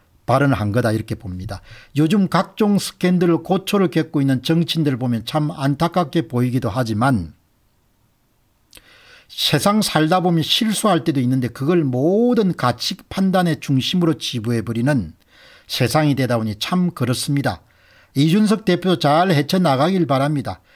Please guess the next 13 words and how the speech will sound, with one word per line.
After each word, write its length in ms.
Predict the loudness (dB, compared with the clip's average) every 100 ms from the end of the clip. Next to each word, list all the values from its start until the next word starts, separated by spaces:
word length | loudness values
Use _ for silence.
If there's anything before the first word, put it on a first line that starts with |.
| _
성남 520 | -4 0 4 4 2
총각도 540 | 0 2 2 0 0 2
멀쩡하게 640 | 2 0 0 0 2 2
야당 340 | 2 2 2 0
지도자가 500 | 0 0 0 0 0
되어 120 | 0
있지 240 | 0 -2
않습니까? 640 | -4 -4 -6 -8 -6 -8 -10 _ _ _ _ _ _ _ _ _ _
이렇게 340 | -2 -2 -2 -4
이야기를 360 | -4 -6 -8
했네. 240 | -14 -14 -18 _ _ _ _ _
<laughs> 1800 | -6 -6 -4 -8 -8 -12 -16 -16 _ _ -20 -20 -20 -20 _ -20 -20 -14 -6
예. 200 | -6